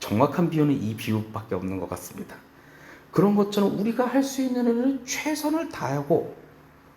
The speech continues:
그 다음에 하나님께 맡기며 나아가는 교회 공동체가 바로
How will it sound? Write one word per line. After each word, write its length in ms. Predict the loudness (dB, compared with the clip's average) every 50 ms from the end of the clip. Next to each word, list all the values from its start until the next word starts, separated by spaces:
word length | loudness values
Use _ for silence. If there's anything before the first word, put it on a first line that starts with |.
| -20 -20 -20 -20 -18 -8
그 140 | -4 -2
다음에 340 | 0 0 2 2 2 2 0
하나님께 760 | 0 -2 -2 -2 0 0 2 2 2 0 -2 -2 0 0 0
맡기며 720 | 0 0 -2 -4 -4 -8 -10 -8 -6 -2 -2 -2 -2 -4 -6 -8 -6
나아가는 640 | -4 -2 0 0 0 0 -2 -2 -2 -2 -4 -4 -6 -10 -16 -20 -20 -20 -20 -16
교회 320 | -10 -6 -2 0 2 0 0
공동체가 760 | 0 -2 -4 -4 -2 -2 -4 -4 -6 -8 -10 -10 -10 -10 -12 -14 -18 -20 -20 -20 -20 -20 -20 -20 -20 -20 -20 -20 -20 -20 -20 -20 -20 -20 -14
바로 580 | -10 -8 -6 -6 -4 -4 -2 -2 -2 -4 -6